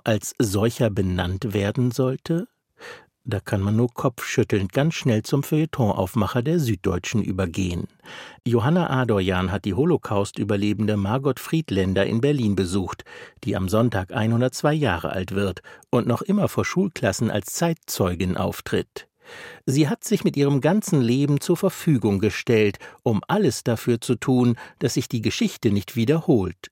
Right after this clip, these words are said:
schreibt Adorjan und fragt Friedländer,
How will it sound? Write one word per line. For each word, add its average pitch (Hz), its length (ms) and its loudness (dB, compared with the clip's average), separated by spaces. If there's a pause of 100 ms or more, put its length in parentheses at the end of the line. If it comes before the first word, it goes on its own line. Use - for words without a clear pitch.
schreibt - 420 -4
Adorjan 104 720 2 (380)
und 120 140 0
fragt 120 340 -2
Friedländer, 110 800 2